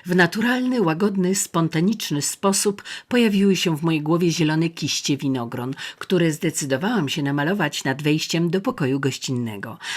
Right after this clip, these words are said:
A zwisający bluszcz miał udekorować rurki w łazience.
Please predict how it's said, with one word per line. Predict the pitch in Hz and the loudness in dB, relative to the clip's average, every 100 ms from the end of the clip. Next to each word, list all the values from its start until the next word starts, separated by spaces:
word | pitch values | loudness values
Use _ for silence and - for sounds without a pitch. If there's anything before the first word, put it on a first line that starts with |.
| - - | -8 -6
A | 127 135 | -4 -4
zwisający | 123 139 139 143 160 240 - 139 | -6 -4 -2 0 0 0 -2 -2
bluszcz | 160 262 - - - - - - | 0 0 0 -2 -4 -6 -20 -4
miał | 143 143 170 | -2 0 0
udekorować | 139 160 147 180 180 170 - | 0 0 0 0 -2 -4 -2
rurki | 160 160 - - | 2 2 0 -6
w | 147 | -4
łazience. | 139 131 117 107 110 - 214 | -4 -4 -6 -6 -8 -10 -12